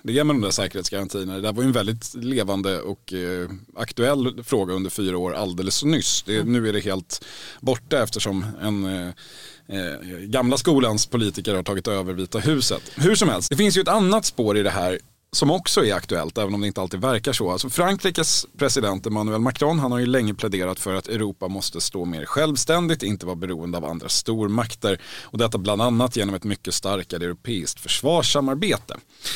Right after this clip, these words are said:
Speaker 1: Frankrike har ju visserligen alltid tyckt att U S A ska spela en mindre roll i Europa och Frankrike själva en större. Men det som är lite nytt,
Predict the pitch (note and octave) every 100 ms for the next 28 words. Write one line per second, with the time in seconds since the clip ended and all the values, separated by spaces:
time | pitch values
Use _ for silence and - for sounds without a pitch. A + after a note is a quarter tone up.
0 | - - - F#3+ D#3 C#3 B2 B2+ B2+ A#2
1 | A2+ C#3 F3 C#3+ F3+ C3+ B2 A#2 C3 G#2
2 | G#2 G2 - F#2+ F2+ F2 F#2 A2 E3 E3+
3 | D#3+ D3 D3+ C#3 C3 - - F3 F3+ D#3+
4 | F3+ E3+ - F#2 F2 E2 F#2+ G2 - G#3
5 | A3 A2+ D#3+ - C#3 C3+ A2 C#3 C#3+ D#3
6 | B2+ B2+ C#3+ D#3 F#3 - - -